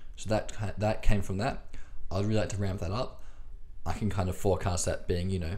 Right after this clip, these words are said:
maybe five or six thousand dollars every month if I can get that going nicely. Uh, my next biggest one was guest content creation.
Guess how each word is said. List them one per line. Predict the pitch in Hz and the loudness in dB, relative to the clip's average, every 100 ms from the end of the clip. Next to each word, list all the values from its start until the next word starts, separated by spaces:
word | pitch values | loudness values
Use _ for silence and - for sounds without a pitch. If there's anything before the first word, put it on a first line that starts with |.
| 113 | -6
maybe | - 87 82 | -6 -4 -4
five | - 90 85 | -4 -4 -2
or | 76 | -2
six | - 101 - | -2 -2 -4
thousand | 92 92 92 | -2 -2 -2
dollars | 87 92 98 - - - | -2 -2 -4 -8 -10 -6
every | 95 95 | -2 -2
month | 98 - - | 0 -2 -4
if | - - | -6 -4
I | |
can | 90 90 | -4 -2
get | - | -2
that | 98 - - 107 | -2 -2 -4 -6
going | - 98 98 | -4 -2 0
nicely. | 107 - 82 - - - - - - - - | 0 0 0 -4 -6 -8 -8 -8 -8 -12 -6
Uh, | 127 123 | -2 0
my | 127 | 2
next | 143 - - | 0 2 2
biggest | 123 110 107 | 2 2 0
one | 104 104 | 0 2
was | 98 98 | 0 0
guest | - 107 - - | 0 6 6 6
content | - 98 - - | 0 -2 -2 -6
creation. | - - 95 - - | -4 -4 -2 -6 -6